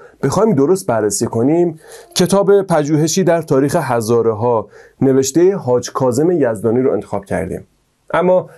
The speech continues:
از اونجایی که خود نویسنده از اقوام هزاره است، ممکنه این تردید به وجود بیاد که مطالب رو یک طرفه نوشته و قابل اعتماد نیست این مطالب. اما در واقع یعنی اینو اینجوری بگم که تردید بجایی هم هست،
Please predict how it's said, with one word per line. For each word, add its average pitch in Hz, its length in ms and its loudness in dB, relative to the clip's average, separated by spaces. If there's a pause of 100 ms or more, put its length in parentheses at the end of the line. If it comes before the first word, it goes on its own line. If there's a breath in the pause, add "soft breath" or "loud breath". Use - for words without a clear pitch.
(120)
از 143 200 0
اونجایی 151 380 2
که 180 160 -2
خود 175 240 0
نویسنده 127 600 0
از 113 180 -2
اقوام 120 360 -2
هزاره 110 440 -2
است، - 400 -10
ممکنه 214 380 2
این 196 120 0
تردید 156 360 -2
به 143 80 0
وجود 131 320 0
بیاد 156 240 0
که 165 140 0
مطالب 123 540 0
رو 143 80 2
یک 113 220 -2
طرفه 107 380 -2
نوشته 143 600 0
و 123 400 -2
قابل 104 320 -2
اعتماد 107 440 -2
نیست 107 200 -6
این 98 140 -2
مطالب. 92 320 -8 (440)
اما 180 320 0 (200)
در 147 120 0
واقع 156 180 2
یعنی 180 140 2
اینو 185 260 0
اینجوری 156 240 2
بگم 139 220 0
که 117 160 -4 (240 loud breath)
تردید 143 480 0
بجایی 131 540 0
هم 92 140 -6
هست، - 360 -10